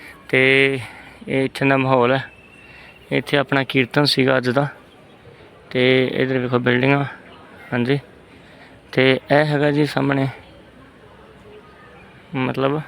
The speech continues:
ਇੱਥੇ ਦਾ ਵਿਊ ਹੈ। ਤੇ ਤੁਹਾਨੂੰ ਦਿਖਾਉਂਦੇ ਹਾਂ, ਮੈਂ ਸੋਚਿਆ ਤੁਹਾਡੇ ਨਾਲ ਸ਼ੇਅਰ ਕਰੀਏ।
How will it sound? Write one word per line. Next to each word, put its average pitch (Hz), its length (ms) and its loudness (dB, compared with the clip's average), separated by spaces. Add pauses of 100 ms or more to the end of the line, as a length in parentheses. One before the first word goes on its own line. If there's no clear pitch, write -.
(440)
ਇੱਥੇ 131 200 0
ਦਾ 135 100 4
ਵਿਊ 123 300 0
ਹੈ। 113 100 -2 (720)
ਤੇ 131 420 2
ਤੁਹਾਨੂੰ 131 340 0
ਦਿਖਾਉਂਦੇ 131 360 2
ਹਾਂ, 143 60 0
ਮੈਂ 139 140 0
ਸੋਚਿਆ 135 280 -4
ਤੁਹਾਡੇ 123 260 0
ਨਾਲ 127 100 2
ਸ਼ੇਅਰ 135 260 -2
ਕਰੀਏ। 135 300 0